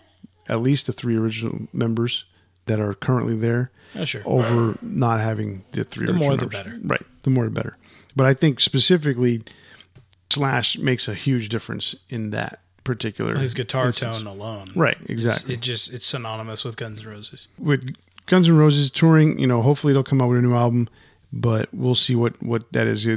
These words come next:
Speaker 1: back on tour again this year, this summer, playing baseball stadiums. Well, that concept seems to be popping up again and again and again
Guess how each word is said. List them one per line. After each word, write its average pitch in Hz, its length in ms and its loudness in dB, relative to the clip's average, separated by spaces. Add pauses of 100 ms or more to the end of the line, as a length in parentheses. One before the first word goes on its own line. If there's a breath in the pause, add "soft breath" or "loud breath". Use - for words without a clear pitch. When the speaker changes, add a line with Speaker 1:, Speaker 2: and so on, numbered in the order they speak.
(140)
Speaker 1:
back 123 260 2
on 120 140 2
tour 117 180 -2
again 110 440 -4
this 123 280 -2
year, 110 240 0
this 110 120 -4
summer, 110 300 0
playing 113 300 -4
baseball 175 380 0
stadiums. - 480 -8
Well, 240 140 0
that 175 140 2 (460)
concept - 440 -2
seems 131 220 -2
to - 60 -12
be 120 140 -2
popping 135 360 -4
up 135 120 -2
again 110 240 -2
and 110 160 -4
again 127 220 0
and 120 120 -2
again 123 300 -2